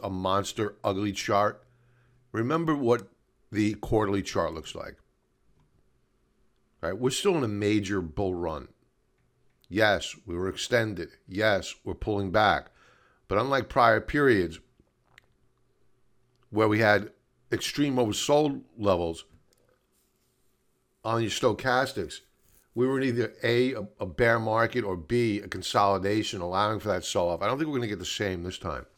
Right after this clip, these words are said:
Could be wrong. To positions, G D X J broke support last week. We did add, we got into the, oh, added more at a good price. Have we seen the lows?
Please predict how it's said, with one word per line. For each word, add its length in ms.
Could 140
be 80
wrong. 300
To 120
positions, 640
G 220
D 160
X 180
J 480
broke 440
support 440
last 340
week. 240
We 140
did 200
add, 360
we 80
got 160
into 240
the, 320
oh, 320
added 240
more 200
at 60
a 40
good 180
price. 500
Have 160
we 80
seen 260
the 80
lows? 540